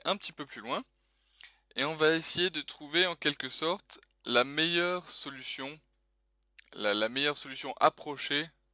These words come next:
de cette équation. C'est-à-dire qu'on va considérer un X, euh, qu'on va appeler X étoile, donc qui est un vecteur. On va chercher le X étoile tel que,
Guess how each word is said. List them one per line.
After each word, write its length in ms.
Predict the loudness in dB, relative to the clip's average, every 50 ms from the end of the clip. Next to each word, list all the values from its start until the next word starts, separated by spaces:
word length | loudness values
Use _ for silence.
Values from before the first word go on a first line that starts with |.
| _ _ -10
de 80 | -8
cette 180 | -8 -6 -6 -6
équation. 400 | -4 -4 -4 -4 -4 -6 -12 -14 _ _ _ _ _ -20 -20 _ _ _ _
C'est-à-dire 440 | -8 -4 -2 -2 0 0 -2 -2 -2
qu'on 100 | -4 -4
va 100 | -4 -4
considérer 800 | -4 -6 -8 -6 -6 -4 -2 2 4 4 4 4 4 2 0 -2 _ _ _ _ _ _ _ _ _ _ _ _ _
un 220 | -4 -2 -2 -2 -2 -6 -8
X, 680 | -8 -8 -6 -6 -4 -4 -2 -2 -2 -2 -4 -6 -10 _ _ _ _ _ _ _ _ _ -12 -8
euh, 200 | -8 -8 -8 -8 _
qu'on 140 | -16 -12 -10
va 80 | -10 -10
appeler 220 | -8 -8 -8 -8
X 460 | -6 -8 -10 -8 -8 -6 -6 -8 -8 _
étoile, 540 | -14 -14 -14 -10 -2 2 4 4 4 2 -2 -10 _ _ _ _ _ _ _ _
donc 100 | _ -16
qui 140 | -12 -8
est 20 | -8
un 100 | -8 -8
vecteur. 520 | -10 -12 -14 -8 -4 -4 -4 -4 -4 -8 _ _ -20 -20 -20 -20 _ -20 -20 _ _
On 80 | -4 -2
va 80 | 0 0
chercher 380 | 2 0 0 0 0 0 0
le 260 | 0 -2 -2 -4 -4 -6 _ _ _ _ _ _ _
X 220 | -12 -10 -4 -2 -2
étoile 480 | -2 -2 0 2 2 2 2 0 -4 -12 -18 _ _ _ _ _ _ _ _ _ _ _ _ _ _ _ _ _ _ _ _ -20 -20 _ _ _ _ _ _ _
tel 220 | 2 4 4 2 2
que, 280 | -4 -4 -4 -4 -4